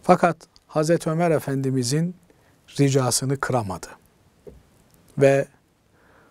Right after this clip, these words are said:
dostu dostlarından ayırmak olmaz diye Hazreti Ömer Efendimizin vefatı halinde Hücre-i Saadet'e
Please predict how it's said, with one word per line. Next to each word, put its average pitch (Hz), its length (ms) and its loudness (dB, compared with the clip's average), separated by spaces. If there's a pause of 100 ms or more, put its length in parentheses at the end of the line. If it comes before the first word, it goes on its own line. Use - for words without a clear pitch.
(180)
dostu 165 800 0
dostlarından 147 880 -2 (520)
ayırmak 143 680 2 (140)
olmaz 139 560 2
diye 135 360 -4 (600)
Hazreti 147 440 0
Ömer 151 240 0
Efendimizin 123 840 -6 (680)
vefatı 139 480 0
halinde 131 680 0 (920)
Hücre-i 160 340 4
Saadet'e 143 840 2